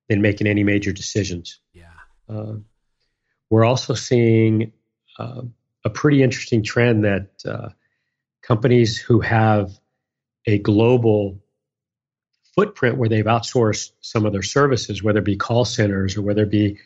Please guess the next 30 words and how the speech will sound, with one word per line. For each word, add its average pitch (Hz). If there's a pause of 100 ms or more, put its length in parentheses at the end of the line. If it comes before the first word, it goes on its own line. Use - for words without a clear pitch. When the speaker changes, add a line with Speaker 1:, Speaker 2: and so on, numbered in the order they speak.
Speaker 1:
service 127
centers, 107 (720)
they're 117
starting 131
to 107
bring 110
them 104
back 95
in. 95 (1000)
Speaker 2:
Huh. 120
Speaker 1:
One, 120
to 113
adapt 107 (360)
to 101 (420)
the 107
service 180
levels 107
as, 101 (280)
you 107
know, 98
whether 98
it 92
be 107
banks, 113
you 110
know, 113
large 110
financial 113
institutions, 123 (480)
like, 110